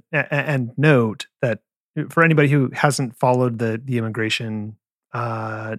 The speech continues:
debate closely or doesn't really understand the nature of the problem, the big, the eight hundred pound gorilla in the room in terms of problems, uh, is the asylum process. Because right now we have a system where anybody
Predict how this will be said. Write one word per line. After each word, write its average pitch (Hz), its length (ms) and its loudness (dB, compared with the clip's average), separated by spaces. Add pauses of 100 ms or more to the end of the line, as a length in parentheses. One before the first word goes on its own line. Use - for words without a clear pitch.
debate 117 480 -2
closely 117 380 -6
or 113 80 -4
doesn't 123 200 -2
really 113 140 -2
understand 110 420 -6
the 110 60 -6
nature 113 220 -4
of 110 40 -10
the 104 60 -12
problem, 110 520 -6
the 151 80 4
big, 156 440 0
the 147 140 -4
eight 180 180 0
hundred 147 240 0
pound 131 240 0
gorilla 120 340 0 (240)
in 165 120 -4
the 120 100 -4
room 113 600 -2
in 131 100 -6
terms 120 180 -4
of 113 100 -12 (200)
problems, 110 560 -2
uh, 135 200 -8
is 135 220 0
the 123 100 -4
asylum 113 560 -4 (200)
process. - 480 -2
Because 120 460 -4 (100)
right 123 160 -4
now 127 560 4 (520)
we 143 60 2
have 131 80 2
a - 20 0
system 120 640 0 (640)
where 127 520 2 (160)
anybody 127 760 2